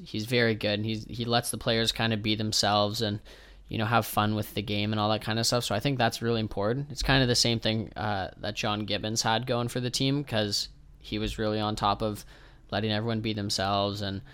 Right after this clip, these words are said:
having a lot of fun with the game, loving the game, all that kinda stuff, so I don't, I don't think there's anything wrong with it. I don't think there's anything wrong with it at all. So is that, is that it for, on, on Stubby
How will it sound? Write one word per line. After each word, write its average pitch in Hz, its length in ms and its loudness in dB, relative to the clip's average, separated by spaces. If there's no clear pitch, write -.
having 107 240 -2
a - 20 -2
lot 101 120 4
of 104 60 -6
fun 110 200 -2
with 104 120 -6
the 107 80 -8
game, 101 320 -4
loving 104 260 0
the 104 80 -4
game, 98 240 -4
all 92 100 -2
that 95 120 -6
kinda 95 180 -8
stuff, 95 260 -4
so 95 220 -2
I 123 120 0
don't, 135 100 2
I - 140 -2
don't 143 180 2
think 135 140 2
there's 117 140 0
anything 104 300 0
wrong 85 260 -2
with 101 140 -6
it. 92 140 -4
I - 60 -10
don't 101 100 -6
think 98 120 -6
there's 87 140 -6
anything 98 260 -6
wrong 95 220 -2
with 98 140 -8
it 95 80 -4
at 90 80 -4
all. 104 240 2
So 110 480 -2
is 113 200 -6
that, 113 140 2
is 117 80 2
that 117 160 8
it 120 180 4
for, - 100 -4
on, 120 380 0
on 120 260 -2
Stubby 135 580 4